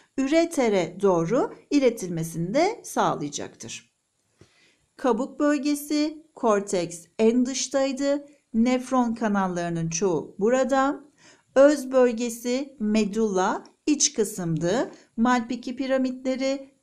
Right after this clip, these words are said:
hatta henne kulbu dediğimiz yapılar ve toplama kanalları burada bulunuyor.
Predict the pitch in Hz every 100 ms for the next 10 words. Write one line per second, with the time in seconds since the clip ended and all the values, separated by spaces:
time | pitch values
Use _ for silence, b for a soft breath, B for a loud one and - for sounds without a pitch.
0 | _ 226 233 233 240 233 233 240 247 247
1 | 247 254 247 220 233 233 233 214 214 214
2 | 214 202 214 214 220 214 202 202 220 214
3 | 214 226 233 208 185 165 151 147 180 208
4 | 226 269 262 269 269 269 269 285